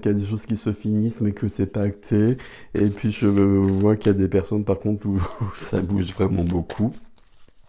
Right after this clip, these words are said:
Ça dépend des personnes. Et puis, évidemment, il y a des personnes pour qui il se passe pas forcément grand-chose non plus, bien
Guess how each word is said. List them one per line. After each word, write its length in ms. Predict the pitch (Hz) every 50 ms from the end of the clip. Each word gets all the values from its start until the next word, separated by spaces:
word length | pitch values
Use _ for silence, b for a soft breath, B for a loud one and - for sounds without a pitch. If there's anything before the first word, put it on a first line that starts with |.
| - - B B B B B B B B -
Ça 80 | 95
dépend 280 | 92 95 101 82 - 117
des 140 | 117 110 104
personnes. 480 | 98 - 90 - - - - 87 87 87
Et 80 | 87
puis, 440 | 85 - - - 92 90 92 95 92
évidemment, 420 | 90 87 87 82 98 87 92 98 110
il 60 | 104
y 40 | 90
a 20 |
des 100 | 87 98
personnes 420 | - 110 - - - 107 101 110
pour 160 | 104 107 85 -
qui 260 | - - 110 104 110 B B B B B B B B B -
il 120 | 98 92 90
se 240 | - - - -
passe 360 | 92 80 - - 98 95 - -
pas 180 | - 101 95
forcément 480 | - - - 85 - - 101 104 104 98
grand-chose 500 | 92 85 98 90 80 - - 104 104 101
non 120 | 90 87 85
plus, 320 | - - - 104 117 113 117 B B B B B B B
bien 400 | - 90 92 92 95 107 113 117